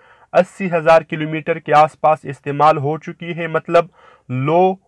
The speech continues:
माइलेज गाड़ी है। पावरफुल इंजन आप मुलाहिजा कर चुके हैं। माशाल्लाह, गाड़ी का सस्पेंशन भी ज़बरदस्त है, ज़बरदस्त वर्क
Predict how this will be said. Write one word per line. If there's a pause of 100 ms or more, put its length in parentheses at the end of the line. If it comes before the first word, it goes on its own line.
(180)
माइलेज
गाड़ी
है।
पावरफुल
इंजन
आप
मुलाहिजा
कर
चुके
हैं। (440)
माशाल्लाह,
गाड़ी
का
सस्पेंशन
भी
ज़बरदस्त
है, (420)
ज़बरदस्त (180)
वर्क